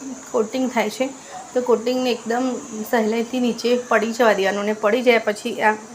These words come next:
આ રીતથી આંગળીથી તમે એક સ્ક્રેચ કરશો તો એ સ્ક્રેચ એકદમ ક્લિયરલી તમને દેખાશે. તો, તો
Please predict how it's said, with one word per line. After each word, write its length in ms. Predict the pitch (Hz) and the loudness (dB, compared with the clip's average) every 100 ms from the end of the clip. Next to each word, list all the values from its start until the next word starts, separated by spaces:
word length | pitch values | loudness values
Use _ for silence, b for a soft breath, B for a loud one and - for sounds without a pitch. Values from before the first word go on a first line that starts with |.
| 226 | 0
આ 80 | 226 | 2
રીતથી 320 | 226 214 262 | 2 -2 0
આંગળીથી 400 | 220 202 220 233 | 0 0 -2 -2
તમે 280 | 220 220 226 | -2 2 0
એક 120 | 226 | -2
સ્ક્રેચ 480 | - 220 202 202 - | -4 2 4 4 0
કરશો 360 | 233 247 262 233 B B - | -2 2 2 2 B B -12
તો 120 | - | 0
એ 120 | 240 | 2
સ્ક્રેચ 380 | 233 - 208 208 | 2 2 4 4
એકદમ 320 | 220 208 233 | 2 0 -2
ક્લિયરલી 520 | 262 240 214 208 220 247 | 0 2 4 4 4 0
તમને 360 | 233 196 208 302 - - | 0 0 -2 -2 -6 -4
દેખાશે. 560 | 208 190 - 262 - 226 | 0 0 0 -2 0 0
તો, 180 | 247 - 233 - - 214 | 0 -4 -6 -6 -16 -2
તો 140 | 254 | 2